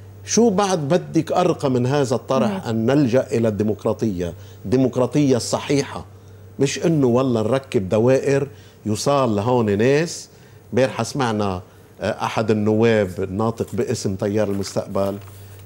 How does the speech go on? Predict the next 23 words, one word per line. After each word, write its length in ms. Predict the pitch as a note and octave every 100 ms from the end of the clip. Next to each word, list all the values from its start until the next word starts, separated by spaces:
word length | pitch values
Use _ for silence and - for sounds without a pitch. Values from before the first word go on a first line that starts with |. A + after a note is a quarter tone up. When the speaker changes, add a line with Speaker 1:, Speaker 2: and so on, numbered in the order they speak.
| -
Speaker 1:
إنه، 320 | G2+ G#2+ G#2+ G2+ -
طيب، 220 | D#3+ D3
معلش، 380 | D3+ F3+ F#3 G#3
يعني، 400 | F#3+ D#3+ B2 G2+
ما 220 | F#2+ F2
إنه 320 | G2 G2 F2+ - - - -
في 260 | - F#3 F#3+
مشكلة، 580 | D#3 F#3 - E3 C#3+ G2+ - - - -
في 240 | D3+ E3
مشكلة 480 | D#3 F3 - C3+ A2+
إنه 360 | A2+ A2+ A2+ G#2+ -
شعبك 500 | - E3 F#3 D#3+ C3+
منه 280 | D3+ E3+ D#3+
موصلك. 600 | C#3+ D3+ D#3+ D#3 B2+ G#2
أنا 140 | C3+ C#3+
ما 140 | C#3+
في 200 | D#3+ G#3
نواب 520 | E3 C3+ C3 D3 D3 - - - -
بألف 440 | F#2+ - B2+ A#2
صوت 560 | - B2+ D#3 E3 - - - -
من 200 | G2+ G#2+
الطائفة 480 | G2 B2+ A#2 A2 A2+
المارونية، 760 | G2+ G2 G2+ G#2 D3 F#3+ G3